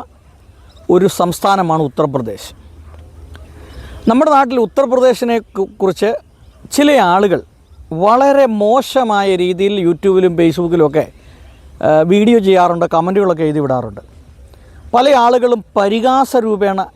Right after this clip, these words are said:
"യു പി, യു പി" എന്നൊക്കെയാണ് പറയുന്നത്. പക്ഷേ ഈ ഉത്തർപ്രദേശിനെ പോലെ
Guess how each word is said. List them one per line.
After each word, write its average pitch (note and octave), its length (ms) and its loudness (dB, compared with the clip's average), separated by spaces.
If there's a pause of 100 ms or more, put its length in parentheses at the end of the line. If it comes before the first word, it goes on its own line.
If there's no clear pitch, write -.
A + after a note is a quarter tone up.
"യു B3 200 0 (100)
പി, D4 100 -2 (380)
യു A#3 200 2 (120)
പി" D4+ 100 0 (140)
എന്നൊക്കെയാണ് G3 480 2
പറയുന്നത്. A2+ 320 -6 (1000)
പക്ഷേ B3 300 0 (560)
ഈ G#3 120 -2 (200)
ഉത്തർപ്രദേശിനെ B3 920 0 (120)
പോലെ G#3+ 320 0